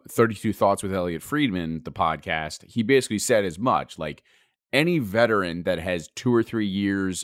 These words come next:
of tenure on their contracts as a Flyer, and that does include Carter Hart, despite, I mean, he's twenty-four years old,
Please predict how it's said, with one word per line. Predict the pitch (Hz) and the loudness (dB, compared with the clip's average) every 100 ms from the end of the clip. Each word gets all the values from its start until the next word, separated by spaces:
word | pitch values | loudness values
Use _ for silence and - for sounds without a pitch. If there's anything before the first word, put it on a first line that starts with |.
| - | -6
of | 80 - | -8 -6
tenure | - 120 120 85 80 92 | -4 0 0 0 -4 -4
on | 95 95 | -4 -2
their | 85 | -6
contracts | - 101 104 101 82 - _ - | -6 -6 -4 -4 -6 -8 _ -4
as | 92 80 | -4 -4
a | |
Flyer, | - - 107 98 76 76 - _ _ | -8 0 2 2 0 -6 -10 _ _
and | 73 78 | -10 -4
that | 82 90 - _ 117 | -2 -2 -8 _ -14
does | 101 92 107 | -2 0 0
include | 110 101 110 98 | -2 -2 -4 0
Carter | 107 101 104 | 0 2 2
Hart, | 123 107 | 0 -2
despite, | 92 - - 107 101 - | -6 -6 0 2 2 -4
I | _ _ 87 | _ _ -12
mean, | 87 | -12
he's | - | -4
twenty-four | 117 110 - 101 | -2 -2 -2 -4
years | 92 82 | -4 0
old, | 107 104 78 78 | 2 2 -2 -8